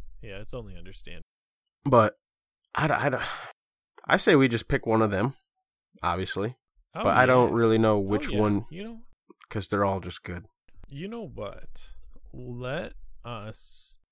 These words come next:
Speaker 1: send in, in, uh, what is it?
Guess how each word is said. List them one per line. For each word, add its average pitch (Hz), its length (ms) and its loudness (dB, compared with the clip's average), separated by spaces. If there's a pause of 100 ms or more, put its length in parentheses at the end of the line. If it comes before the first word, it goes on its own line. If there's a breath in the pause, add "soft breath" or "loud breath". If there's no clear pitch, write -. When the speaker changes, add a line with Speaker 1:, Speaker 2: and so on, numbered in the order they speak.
(200)
Speaker 1:
send 165 440 -8 (220)
in, 160 160 -4
in, 143 540 -10
uh, 110 440 -10
what 110 180 -14
is 101 160 -16
it? 110 260 -16